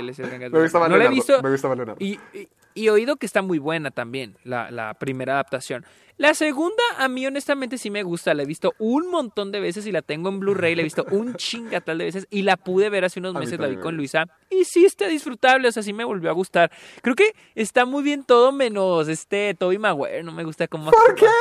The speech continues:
Speaker 2: qué?
Speaker 1: Actúa fe-, actúa feíto, no me gusta cómo actúa, pero Leonardo DiCaprio, Carey Mulligan, todos ahí actúan muy bien y está, y está padre, o sea, sí está disfrutable, la verdad.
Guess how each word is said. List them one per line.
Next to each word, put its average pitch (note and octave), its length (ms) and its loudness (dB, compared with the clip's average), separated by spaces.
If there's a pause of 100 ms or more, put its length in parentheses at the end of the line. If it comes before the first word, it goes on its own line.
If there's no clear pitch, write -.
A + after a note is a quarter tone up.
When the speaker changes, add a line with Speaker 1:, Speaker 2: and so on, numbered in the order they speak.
(140)
Speaker 2:
qué? - 80 -14
Speaker 1:
Actúa D3 320 -2
fe-, - 160 -10 (360)
actúa G3+ 320 0
feíto, G#3 720 0
no F3 80 -6
me G#3 120 -4
gusta E3+ 340 -6
cómo F3+ 200 -6
actúa, D#3+ 360 0
pero D3+ 380 4 (460)
Leonardo F#3 400 4
DiCaprio, F3 600 2
Carey E3+ 260 2
Mulligan, F3 720 0
todos A3 260 2
ahí F#3+ 140 0
actúan E3+ 280 -4
muy F3 160 -6
bien D#3+ 420 -8
y C#3 280 -6
está, - 260 -4
y F#4+ 60 0
está G#4 160 -4
padre, A4+ 400 -4
o C#4+ 60 -10
sea, A#3+ 160 -12
sí A#3+ 120 -20
está C#4+ 220 -4
disfrutable, G#3 580 -4
la D3 120 -2
verdad. C#3 240 -4